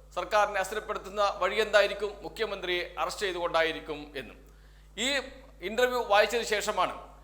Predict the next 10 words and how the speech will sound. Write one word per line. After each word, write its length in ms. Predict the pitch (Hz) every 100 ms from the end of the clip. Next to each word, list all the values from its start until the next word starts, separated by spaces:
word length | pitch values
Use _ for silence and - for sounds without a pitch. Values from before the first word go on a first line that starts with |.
| - - - - - - - -
സംസ്ഥാന 440 | 180 208 262 254 247 240 -
ബി 100 | 220 220
ജെ 80 | 226 226
പി 100 | 220 190
അധ്യക്ഷൻ 340 | - 202 - - - - -
കെ 80 | 233 226
സുരേന്ദ്രൻ്റെ 560 | 214 220 190 190 190 190
ഒരു 100 | 185 180
പ്രസ്താവന 420 | 180 220 202 185 175 147
ശ്രദ്ധയിൽപ്പെട്ടത്. 640 | 165 160 160 147 135 123